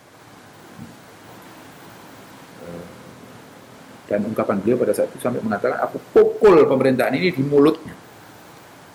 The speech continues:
Karena tidak lagi legitimen, nggak diterima oleh masyarakat. Datang dari mana? Kerajaan, raja menentukan. Tidak, eh, demokrasi, tidak demokratis,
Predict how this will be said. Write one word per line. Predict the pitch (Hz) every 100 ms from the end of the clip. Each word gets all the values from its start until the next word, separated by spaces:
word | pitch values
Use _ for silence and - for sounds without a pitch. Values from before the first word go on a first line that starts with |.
| - - - - - - - -
Karena | 87 113 156
tidak | 147 117 110
lagi | -
legitimen, | 123 - - 226 135 254 139
nggak | - -
diterima | 127 131 123
oleh |
masyarakat. | 123 120 117 117 123
Datang | - 90 113
dari | 104
mana? | 185 247 98
Kerajaan, | 90 - - 117 127
raja | 113 90 113
menentukan. | 107 107 - 113 - - - - - - - - - - - - - -
Tidak, | 143 135 127 - - 127
eh, | 113 110 107 - - - - - - - -
demokrasi, | 117 110 113 101 - - 180 180
tidak | -
demokratis, | - 104 - - - 180 -